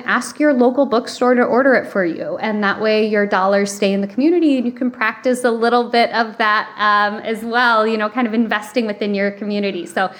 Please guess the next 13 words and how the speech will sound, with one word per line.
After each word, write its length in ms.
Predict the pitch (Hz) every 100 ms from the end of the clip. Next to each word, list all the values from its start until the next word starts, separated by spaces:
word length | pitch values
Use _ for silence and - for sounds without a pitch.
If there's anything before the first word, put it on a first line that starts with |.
| - -
that's 200 | 302 302
how 140 | 320
I 80 | 277
ask 400 | 220 240 247 -
for 100 | 330
you 140 | 320
to 100 | 330
buy 240 | 320 330 330
it 300 | 359 320 -
if 260 | 247 247
you 140 | 247 214
are 260 | 190 - 226
able. 540 | 269 294 381 440